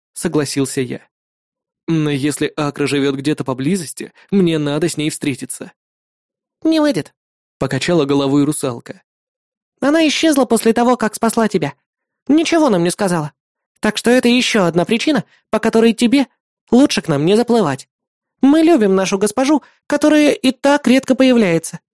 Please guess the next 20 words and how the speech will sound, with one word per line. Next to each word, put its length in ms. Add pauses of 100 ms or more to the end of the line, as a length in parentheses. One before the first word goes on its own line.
(420)
Сейчас 540
же 140
она 260
исчезла 380
надолго". 680 (1000)
"С 140
чего 400
вы 120
взяли?" 440 (360)
заинтересовался 880
я. 240 (1000)
"У 80
наших 340
жрецов 500
есть 280
связь 320
с 80
ней. 260 (440)
Точнее, 400
была. 360